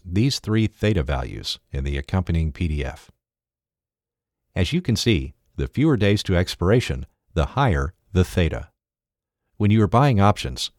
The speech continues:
time decay can suck the life out of you. But when you are selling options,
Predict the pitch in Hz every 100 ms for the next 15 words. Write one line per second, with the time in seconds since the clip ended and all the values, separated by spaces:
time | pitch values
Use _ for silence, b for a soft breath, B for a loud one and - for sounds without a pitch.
0 | _ - 147 143 85 - 65 - 82 76
1 | - - 113 - 95 87 82 78 67 -
2 | - - _ _ _ _ - 101 107 104
3 | 76 - 127 151 78 65 - - 67